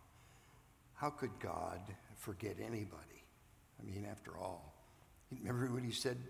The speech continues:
about the children of Israel? Jeremiah said, "I'm like, I'm like your mother. I'll never for-, your mother might forget you, but I never will."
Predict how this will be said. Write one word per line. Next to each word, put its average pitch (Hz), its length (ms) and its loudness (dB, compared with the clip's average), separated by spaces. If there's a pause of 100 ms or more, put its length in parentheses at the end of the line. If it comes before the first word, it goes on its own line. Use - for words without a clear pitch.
(220)
about 113 200 4
the 110 80 0
children 127 360 4
of 117 80 0
Israel? 127 540 2
Jeremiah 107 540 2
said, 113 280 4 (1800)
"I'm 135 140 6
like, 113 160 4 (160)
I'm 120 140 4
like 117 220 2
your 95 100 -2
mother. 95 320 0 (760)
I'll 117 100 6
never 110 260 0
for-, - 240 -6
your 135 120 4
mother 127 300 4
might 92 260 0
forget 90 400 -4
you, 87 120 -4
but 78 160 -4
I 98 100 2
never 85 220 -2
will." - 320 -14